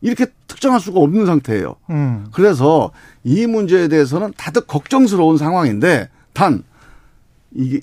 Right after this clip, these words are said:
Speaker 1: 이게 개인적인 뇌물이라든가 아니면 금전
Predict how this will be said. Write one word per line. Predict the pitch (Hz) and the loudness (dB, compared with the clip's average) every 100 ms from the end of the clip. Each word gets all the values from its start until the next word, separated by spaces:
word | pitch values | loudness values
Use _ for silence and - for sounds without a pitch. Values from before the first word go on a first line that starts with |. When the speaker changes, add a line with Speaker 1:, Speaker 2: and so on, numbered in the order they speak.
| - | -2
Speaker 1:
이게 | 151 160 | 0 0
개인적인 | - 117 165 190 165 175 165 180 208 196 - | 0 2 2 0 0 2 2 0 -4 -4 -8
뇌물이라든가 | 113 120 151 151 147 143 135 127 160 156 | 0 2 4 4 4 2 0 0 0 0
아니면 | 127 139 131 | 0 0 0
금전 | - 127 143 147 139 135 | 0 0 4 4 4 2